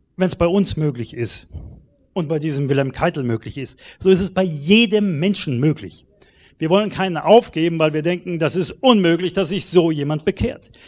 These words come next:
Wir wollen unseren Ehepartner nicht aufgeben, unsere Kinder nicht aufgeben, unsere Eltern nicht aufgeben, unsere Verwandten nicht aufgeben, unseren Nachbarn nicht aufgeben, unsere Arbeitskollegen nicht aufgeben, die Menschen, mit denen wir zu tun haben, wir wollen sie nicht aufgeben,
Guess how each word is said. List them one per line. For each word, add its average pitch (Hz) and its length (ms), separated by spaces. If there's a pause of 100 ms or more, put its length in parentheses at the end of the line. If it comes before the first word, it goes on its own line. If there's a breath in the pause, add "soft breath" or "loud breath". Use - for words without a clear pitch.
(420 loud breath)
Wir 165 360
wollen 190 420 (360)
unseren 151 400
Ehepartner 220 460
nicht 208 180
aufgeben, 208 440
unsere 131 220
Kinder 220 240
nicht 202 160
aufgeben, 208 460
unsere 131 200
Eltern 202 220
nicht 202 160
aufgeben, 214 440
unsere 143 120
Verwandten 156 380
nicht 214 160
aufgeben, 220 460
unseren 135 200
Nachbarn 202 320
nicht 220 180
aufgeben, 226 420
unsere 143 440 (520 loud breath)
Arbeitskollegen 170 880
nicht 139 220
aufgeben, 180 800 (920)
die 190 100
Menschen, 208 320
mit 202 120
denen 226 80
wir 220 80
zu 208 100
tun 226 240
haben, 170 100
wir 170 120
wollen 226 160
sie 185 80
nicht 165 280
aufgeben, 208 680